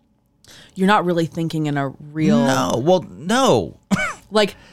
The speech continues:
Speaker 1: that guy is,
Speaker 2: Can't
Speaker 1: like, more
Speaker 2: prepare for that.
Speaker 1: Fuck no. That guy's more, like, probably based in reality, like, saying, "I'm president of the United States. Like, this fucking
Speaker 2: <laughs>
Speaker 1: crazy ass shit happened, so I can say whatever the fuck I want."
Speaker 2: Right. I mean, 'cause
Speaker 1: Holy
Speaker 2: everyone behaves
Speaker 1: shit.
Speaker 2: differently,
Speaker 1: Yes.
Speaker 2: right? Yes.
Speaker 1: Yeah.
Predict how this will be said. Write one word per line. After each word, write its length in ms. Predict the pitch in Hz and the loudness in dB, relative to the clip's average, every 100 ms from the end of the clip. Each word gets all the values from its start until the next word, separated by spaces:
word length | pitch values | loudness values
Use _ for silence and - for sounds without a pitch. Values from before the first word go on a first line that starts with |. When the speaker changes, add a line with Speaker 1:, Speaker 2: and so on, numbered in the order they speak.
| - | 0
Speaker 1:
that 200 | 214 226 | 0 2
guy 200 | 220 196 | 2 2
is, 120 | 190 | 2
Speaker 2:
Can't 160 | - - | 2 0
Speaker 1:
like, 80 | |
more 120 | - 180 | 2 2
Speaker 2:
prepare 160 | 170 | 2
for 120 | 180 | -2
that. 380 | 90 92 120 208 | -2 0 0 -2
Speaker 1:
Fuck 320 | - 240 233 | 0 0 0
no. 200 | 233 220 | 0 2
That 160 | 165 185 | 2 2
guy's 200 | 208 196 | 2 2
more, 260 | 180 185 180 | 2 2 4
like, 240 | 175 - | 2 -2
probably 380 | - 175 170 160 | -2 0 2 0
based 400 | 151 151 160 - | 0 -2 -2 -4
in 80 | 156 | -4
reality, 420 | 156 165 156 156 | 0 0 0 0
like, 160 | 143 | -2
saying, 320 | - 185 170 143 - - - | -2 -2 -2 -2 -14 -12 -2
"I'm 240 | 262 294 | 0 2
president 340 | 214 220 233 | 2 2 4
of 60 | 269 | 4
the 60 | 285 | 4
United 300 | 277 269 - | 4 2 0
States. 280 | 359 302 | 2 4
Like, 80 | 214 | 4
this 140 | 214 165 | 2 2
fucking 260 | 294 - | 0 0
Speaker 2:
<laughs> 80 | 151 | 0
Speaker 1:
crazy 260 | 240 247 240 | 2 4 2
ass 140 | 226 | 2
shit 140 | - 247 | 2 2
happened, 320 | 208 180 240 | 2 2 0
so 140 | - 220 | 2 2
I 80 | |
can 160 | 247 - | 0 -4
say 240 | - 226 | -2 2
whatever 300 | 226 247 240 | 4 4 2
the 60 | 254 | 0
fuck 260 | 254 254 254 | 0 0 2
I 120 | 240 | 0
want." 460 | 240 269 220 175 311 - - | 2 2 2 -2 -6 -12 0
Speaker 2:
Right. 380 | 139 165 92 - _ | 2 2 0 -8 _
I 40 | 131 | 0
mean, 120 | 156 | 2
'cause 120 | 233 | 4
Speaker 1:
Holy 100 | 269 | 4
Speaker 2:
everyone 260 | 175 131 123 | 6 4 4
behaves 280 | 113 277 302 | 4 4 2
Speaker 1:
shit. 40 | |
Speaker 2:
differently, 280 | 92 80 175 | 0 -2 2
Speaker 1:
Yes. 160 | 226 87 | 2 2
Speaker 2:
right? 140 | 62 | 0
Yes. 180 | 208 196 | -2 2
Speaker 1:
Yeah. 240 | 202 160 | 2 0